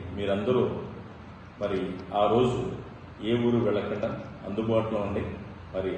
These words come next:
ప్రభుత్వం ఇంత ఆనందకరమైన ప్రోగ్రామ్ని ఒక రోజు ముందే మీకు పెన్షన్స్ ఇచ్చే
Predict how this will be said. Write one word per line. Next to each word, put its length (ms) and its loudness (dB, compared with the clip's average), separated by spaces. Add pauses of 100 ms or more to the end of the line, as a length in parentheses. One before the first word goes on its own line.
(140)
ప్రభుత్వం 500 0 (520)
ఇంత 140 -2 (120)
ఆనందకరమైన 680 2
ప్రోగ్రామ్ని 480 0 (140)
ఒక 140 -6
రోజు 240 2
ముందే 180 0 (100)
మీకు 180 -2 (120)
పెన్షన్స్ 440 -6
ఇచ్చే 180 -6